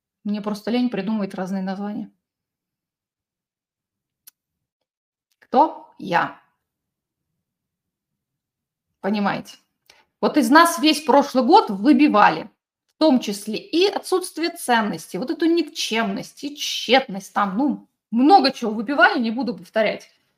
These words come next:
Всё, что мы разбирали в двадцать третьем году. Ну, как вы понимаете,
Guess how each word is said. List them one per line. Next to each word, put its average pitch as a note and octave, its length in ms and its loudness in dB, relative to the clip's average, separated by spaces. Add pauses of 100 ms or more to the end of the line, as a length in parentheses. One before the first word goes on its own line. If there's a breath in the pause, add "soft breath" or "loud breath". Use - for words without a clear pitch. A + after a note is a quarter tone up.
(160)
Всё, B3 100 -6
что A#3+ 200 -4
мы C4 120 2
разбирали B3+ 480 4
в F#3 80 -12
двадцать G#3+ 320 -6
третьем A3 340 -4
году. F#3+ 380 -4 (360)
Ну, B3 100 0
как C4+ 100 -4
вы D4 160 0
понимаете, C#4 640 0